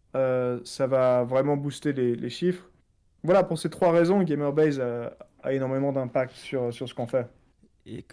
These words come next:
Speaker 2: et, et côté monétisation, actuellement, vous monétisez donc ceux qui arrivent sur la plateforme pour créer des communautés, mais est-ce que vous avez des plans pour monétiser les communautés elles-mêmes, les joueurs qui arrivent sur, euh, Gamerbase ?
Speaker 1: Dans les, dans les contrats qu'on signe,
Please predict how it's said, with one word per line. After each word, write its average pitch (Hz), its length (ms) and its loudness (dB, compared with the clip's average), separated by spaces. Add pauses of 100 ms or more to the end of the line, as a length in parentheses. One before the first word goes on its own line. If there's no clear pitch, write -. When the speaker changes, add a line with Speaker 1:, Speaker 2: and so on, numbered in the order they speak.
(120)
Speaker 2:
et, 175 300 0
et 131 60 -4
côté 123 260 -4
monétisation, 123 640 -4
actuellement, 117 380 -4
vous 107 120 -12
monétisez 107 520 -6
donc 98 200 -10
ceux - 360 -10
qui - 140 -8
arrivent 101 200 -4
sur - 120 -8
la 98 60 -4
plateforme 110 360 -8
pour - 180 -20
créer 117 400 -6
des 101 140 -8
communautés, 104 560 -8
mais 123 80 -6
est-ce 104 100 -10
que - 80 -6
vous 127 100 -2
avez 123 160 0
des 101 140 -4
plans 123 480 -8 (140)
pour 139 280 -6
monétiser 117 520 -4
les 117 120 -4
communautés 110 560 -8
elles-mêmes, 110 340 -6
les 104 100 -8
joueurs 104 460 -8
qui - 160 -14
arrivent 95 180 -10
sur, 95 280 -16
euh, 90 120 -10
Gamerbase ? 90 580 -14 (2250)
Speaker 1:
Dans 160 180 2
les, 185 320 4
dans 165 140 0
les 175 100 2
contrats 190 480 -2
qu'on 170 240 -6
signe, 185 680 -2